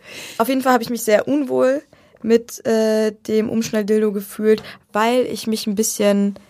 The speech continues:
hilflos gefühlt hab. Das ist nämlich das Problem gewesen. Ich bin natürlich, ich hab die Person penetriert, aber man hat ja kein Gefühl. Also,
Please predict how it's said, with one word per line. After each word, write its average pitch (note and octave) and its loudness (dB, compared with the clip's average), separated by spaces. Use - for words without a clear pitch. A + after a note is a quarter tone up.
hilflos D4+ 0
gefühlt G3 -4
hab. G3 2
Das A3+ 2
ist B3 -8
nämlich A#3 0
das A3 -6
Problem A#3 0
gewesen. A3+ 0
Ich G#3 -4
bin G#3+ -2
natürlich, A3 -2
ich - -4
hab A3 -8
die G#3+ -8
Person G#3 -2
penetriert, A#3+ 0
aber B3+ -2
man A#3+ 2
hat C4 -4
ja C#4+ 2
kein B3 0
Gefühl. A3+ -2
Also, B3 0